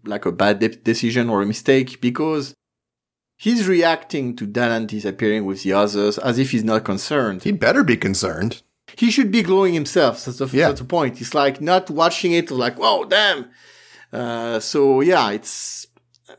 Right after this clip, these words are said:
Speaker 1: or maybe, like I said earlier, if they had done something where Danan goes first, then Isma starts glowing, and then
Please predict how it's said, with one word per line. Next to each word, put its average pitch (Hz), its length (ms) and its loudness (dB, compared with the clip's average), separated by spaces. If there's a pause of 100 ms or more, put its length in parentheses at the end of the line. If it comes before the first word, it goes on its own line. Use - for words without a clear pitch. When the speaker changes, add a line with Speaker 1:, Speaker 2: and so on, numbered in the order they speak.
(360)
Speaker 1:
or 220 500 2
maybe, 190 500 2
like 139 200 2
I 139 40 2
said 135 220 0
earlier, 135 260 2
if 170 200 0
they 196 80 0
had 143 160 0
done 139 160 2
something 127 420 -4
where 113 180 0
Danan 135 440 2
goes 113 200 -4
first, 123 580 0 (640)
then 120 180 0
Isma 175 400 2
starts 123 240 0
glowing, 113 600 -2
and 110 220 -4
then 147 540 0